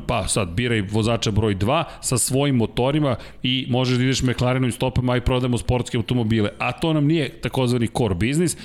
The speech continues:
mi i dalje prodajemo energetsko piće koje se i dalje kupuje, i dalje smo u plusu, možda manjem nego ranije, jer industrija raznih događaja je u trenutno ozbiljnoj patnji,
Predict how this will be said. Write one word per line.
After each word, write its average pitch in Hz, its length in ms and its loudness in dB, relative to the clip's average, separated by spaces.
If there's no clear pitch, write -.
mi 120 180 2
i 110 60 0
dalje 123 300 0
prodajemo 110 460 2
energetsko 101 480 0
piće 120 340 -2
koje 104 280 0
se - 160 -4
i 85 100 -4
dalje 78 360 -4
kupuje, 139 600 2
i 104 140 0
dalje 107 340 0
smo 131 200 0
u 123 80 0
plusu, 123 580 0
možda 101 400 0
manjem 113 400 2
nego 110 280 2
ranije, 107 280 2
jer 120 120 2
industrija 101 640 2
raznih 98 420 2
događaja 95 760 0
je 85 240 0
u 98 140 2
trenutno 98 640 0
ozbiljnoj 95 640 0
patnji, 139 520 -4